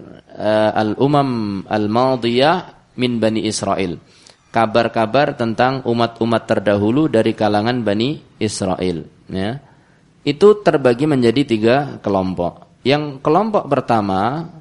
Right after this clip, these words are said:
itu adalah kelompok yang, eh,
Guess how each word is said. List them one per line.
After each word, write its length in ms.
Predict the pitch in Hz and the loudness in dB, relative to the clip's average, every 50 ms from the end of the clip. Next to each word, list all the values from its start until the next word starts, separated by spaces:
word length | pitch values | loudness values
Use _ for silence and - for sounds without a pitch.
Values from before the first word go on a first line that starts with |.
| _ _ _ _ _ _ _ _ _ | _ _ _ _ _ _ _ _ _
itu 240 | - 120 - - 151 | -8 -6 0 2 2
adalah 320 | 156 139 123 127 143 156 147 | 2 2 2 0 0 -2 -2
kelompok 640 | - - 127 120 117 113 113 - 139 156 151 - | -2 0 0 0 0 0 -2 0 0 0 0 -2
yang, 640 | 117 117 120 123 135 143 151 160 160 165 160 165 - - - _ _ _ _ _ _ _ - _ | -4 -2 0 0 0 -2 -4 -6 -8 -8 -8 -10 -12 -16 -20 _ _ _ _ _ _ _ -20 _
eh, 720 | _ 113 113 117 120 120 117 117 117 117 113 113 113 113 | _ -4 -2 0 0 2 2 2 2 2 2 2 2 2